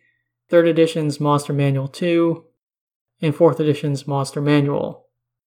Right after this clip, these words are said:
In general, a para-elemental is an elemental composed of two of the four primary elements, fire, air, water, and earth. Para-elementals can be unpredictable creatures. Smoke para-elementals can be found on the elemental plane of fire and air, given,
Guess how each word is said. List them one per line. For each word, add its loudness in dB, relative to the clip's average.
In 2
general, 0
a -2
para-elemental 2
is -2
an -6
elemental 0
composed 0
of -20
two -2
of -8
the -12
four 4
primary 0
elements, -2
fire, 0
air, 2
water, -2
and -8
earth. -4
Para-elementals 2
can -2
be -2
unpredictable -4
creatures. -4
Smoke 4
para-elementals 2
can -4
be -2
found -4
on -4
the -4
elemental 0
plane -4
of -8
fire 2
and -2
air, 0
given, 0